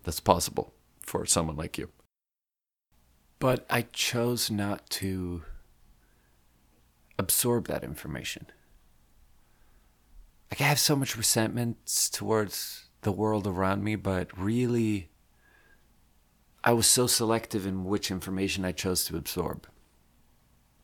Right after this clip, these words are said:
You know, I'm resentful towards my dad for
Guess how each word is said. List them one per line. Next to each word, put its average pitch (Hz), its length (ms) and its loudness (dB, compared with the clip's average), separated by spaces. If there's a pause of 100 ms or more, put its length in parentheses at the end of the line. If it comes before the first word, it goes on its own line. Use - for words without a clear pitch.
(560)
You 110 100 0
know, 110 260 2
I'm 107 140 2
resentful 123 440 2
towards 110 320 -4
my 95 100 0
dad 95 340 2
for 82 340 0